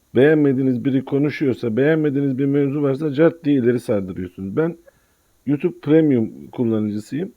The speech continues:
Çok da memnunum yani. Çoğu platformun yerine bunu seyrediyorum. Ee, çünkü futbolla, ekonomiyle yakından ilgileniyorum. Bazıları bana feyiz oluyor.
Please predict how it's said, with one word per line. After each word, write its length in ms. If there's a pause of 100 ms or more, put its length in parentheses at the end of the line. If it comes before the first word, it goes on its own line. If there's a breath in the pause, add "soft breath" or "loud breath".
(120)
Çok 260
da 80
memnunum 520
yani. 300
Çoğu 260
platformun 600
yerine 360
bunu 180
seyrediyorum. 640 (800)
Ee, 340
çünkü 220
futbolla, 680 (120)
ekonomiyle 800 (100)
yakından 560
ilgileniyorum. 600
Bazıları 560
bana 220
feyiz 320
oluyor. 380